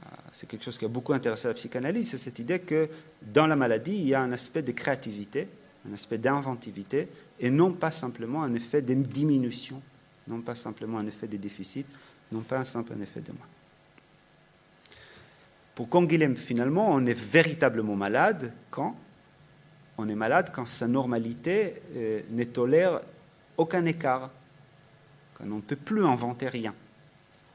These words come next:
quand on est incapable de changer, quand on est incapable d'instaurer une nouvelle norme ou de, dans de nouvelles conditions. C'est-à-dire au moment où on perd notre élasticité, où on perd notre adaptation. Donc,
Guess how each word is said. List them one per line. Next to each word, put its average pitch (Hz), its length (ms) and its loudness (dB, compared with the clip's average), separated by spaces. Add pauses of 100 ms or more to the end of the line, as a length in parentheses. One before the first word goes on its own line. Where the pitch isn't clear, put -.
(500)
quand 107 160 -8
on 107 100 -2
est 113 140 -6
incapable 156 580 2
de 107 60 -6
changer, 127 540 -2
quand 123 120 -10
on 120 40 -4
est 117 80 -4
incapable 147 520 -2
d'instaurer 135 600 0 (720)
une 120 100 -2
nouvelle 147 400 4 (320)
norme 147 400 0 (140)
ou 131 120 -6
de, 120 140 -2 (140)
dans 156 160 4
de 139 100 -2
nouvelles 147 300 0
conditions. 120 460 -6 (560)
C'est-à-dire 127 360 -2
au 123 40 0
moment 117 260 0
où 127 120 0
on 113 40 0
perd 147 320 0
notre 123 220 -8
élasticité, 113 720 -2
où 117 180 0
on 101 60 -6
perd 139 260 -4
notre 107 200 -10
adaptation. 107 500 -8 (1800)
Donc, 117 140 0